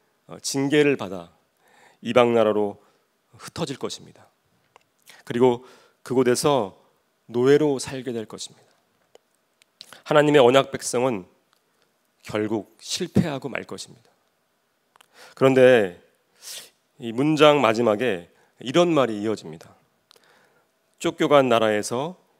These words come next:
이 일이 마음에서 기억나거든." 여러분, 그 신명기의 핵심 단어가 뭐죠?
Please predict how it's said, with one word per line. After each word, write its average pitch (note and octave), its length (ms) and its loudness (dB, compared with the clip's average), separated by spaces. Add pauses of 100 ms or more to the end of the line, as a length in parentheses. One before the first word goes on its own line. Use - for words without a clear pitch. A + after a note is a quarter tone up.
(160)
이 A#2 140 -6
일이 A2 520 -6 (100)
마음에서 A2+ 580 -2
기억나거든." G2+ 840 -10 (1600)
여러분, A2 440 -4 (880)
그 - 180 -20
신명기의 F3 880 0 (640)
핵심 - 400 -8
단어가 A2 400 -6
뭐죠? G#2+ 400 -8